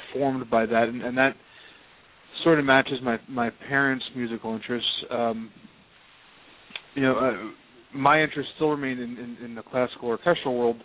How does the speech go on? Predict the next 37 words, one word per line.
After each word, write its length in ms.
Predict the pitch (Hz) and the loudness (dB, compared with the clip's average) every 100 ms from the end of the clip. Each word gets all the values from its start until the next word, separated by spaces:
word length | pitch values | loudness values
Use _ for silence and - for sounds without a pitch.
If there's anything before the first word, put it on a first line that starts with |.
| _ - - - - - - | _ -20 -20 -20 -20 -20 -4
and 520 | 127 127 120 120 113 - - _ _ _ _ - | 0 0 0 -6 -8 -14 -20 _ _ _ _ -12
just, 120 | 135 - | -10 -6
uh, 100 | 135 120 110 - | -6 -6 -12 -6
my, 160 | 135 135 | 2 2
my 180 | 135 131 | 4 2
parents 340 | - 143 135 | 4 2 2
and 140 | 139 123 | 0 0
I 40 | |
kind 160 | 131 123 | 2 0
of 100 | 113 - - - | -2 -10 -18 -12
compare 340 | 135 139 135 | -6 2 2
and 80 | 127 | 2
contrast 440 | 123 - 131 123 - | -4 0 2 2 0
in 80 | 127 | -4
that 120 | 117 | -4
we, 120 | 120 | -4
we 180 | 113 127 | -6 -6
both 240 | 123 143 139 | 2 0 0
kind 140 | 143 131 | -4 -2
of 120 | 113 | 2
like 240 | 127 131 - - _ - - - _ 127 | 4 4 0 -14 _ -20 -20 -20 _ -2
those 200 | 127 127 - | 0 -2 2
popsy, 440 | 123 123 - 127 - 139 | 4 4 0 -12 -10 -8
toony 240 | 127 117 | -8 -4
concerts, 480 | 127 127 - 131 127 - - 123 | 0 0 0 -6 -6 -10 -10 -2
but, 200 | 117 117 - - - - - - | 0 0 -4 -20 -20 -20 -18 -2
um, 360 | 113 110 107 - _ _ _ _ - - - - | 0 0 -2 -10 _ _ _ _ -20 -20 -20 -8
my 160 | 135 127 | 0 2
parents 320 | 143 135 120 110 - | 4 4 4 -6 0
don't 260 | 135 - | 0 2
like 220 | 127 123 - | 2 2 2
anything 560 | 123 123 127 120 117 107 - - - - _ _ - | -4 -4 -4 -6 -6 -10 -18 -20 -20 -20 _ _ -4
kind 180 | 131 123 | 0 4
of 60 | |
avant-garde 680 | 113 120 120 117 127 120 117 | 6 6 4 4 4 6 4
where 100 | 117 | 0
they, 260 | 117 120 | 0 0